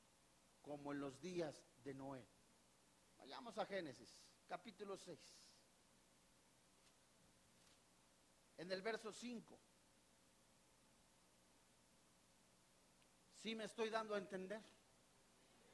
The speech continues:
La iglesia tiene que despertar. La iglesia tiene que buscar a Dios con todo su corazón y con todas sus fuerzas. Eso activa,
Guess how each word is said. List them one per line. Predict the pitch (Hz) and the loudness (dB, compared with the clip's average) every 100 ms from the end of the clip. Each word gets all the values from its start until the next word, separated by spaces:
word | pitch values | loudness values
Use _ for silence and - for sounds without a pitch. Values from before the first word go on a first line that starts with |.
| - - - - - - - - | -18 -18 -20 -20 -20 -20 -16 -4
La | 165 | -2
iglesia | 170 262 - - | 0 0 0 -4
tiene | 202 247 - | -2 0 2
que | 240 | 2
despertar. | 226 190 - 143 - 160 - - - - - - - - - - - - | 0 -2 -4 -2 -2 -2 -4 -14 -20 -20 -20 -20 -20 -20 -20 -20 -20 0
La | 165 | 2
iglesia | 175 277 - 233 | 4 4 2 0
tiene | 233 254 | -2 0
que | - | 4
buscar | 226 214 - 240 | 4 2 4 6
a | 214 | 6
Dios | 240 220 | 2 0
con | 190 175 | 0 0
todo | 156 247 226 | 8 8 8
su | 208 | 2
corazón | - 185 170 220 214 | 2 2 4 0 -2
y | - | -2
con | 180 160 | -2 0
todas | 214 214 | 8 8
sus | 202 170 | 6 -2
fuerzas. | - 220 202 139 113 - - | 4 4 4 -2 -8 -12 -6
Eso | 196 - 220 - - | -4 0 -2 2 4
activa, | - - 262 202 | 4 4 4 6